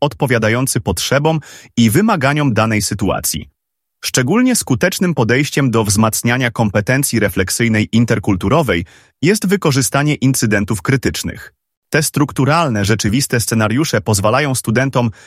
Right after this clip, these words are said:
medycyny i nauk o zdrowiu zmierzyć się z wieloma wyzwaniami interkulturowymi w bezpiecznym środowisku edukacyjnym.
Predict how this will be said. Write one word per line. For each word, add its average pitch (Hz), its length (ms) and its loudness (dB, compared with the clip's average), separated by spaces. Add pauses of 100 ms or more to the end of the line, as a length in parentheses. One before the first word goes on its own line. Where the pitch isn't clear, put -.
(160)
medycyny 123 680 2
i 104 140 -2
nauk 113 420 0
o 87 60 0
zdrowiu 98 480 0 (280)
zmierzyć 202 480 0
się - 160 0
z 101 100 -2
wieloma 160 380 2
wyzwaniami 127 640 0
interkulturowymi 110 1000 0 (260)
w 98 100 0
bezpiecznym 196 600 0
środowisku 123 680 0
edukacyjnym. 101 720 -2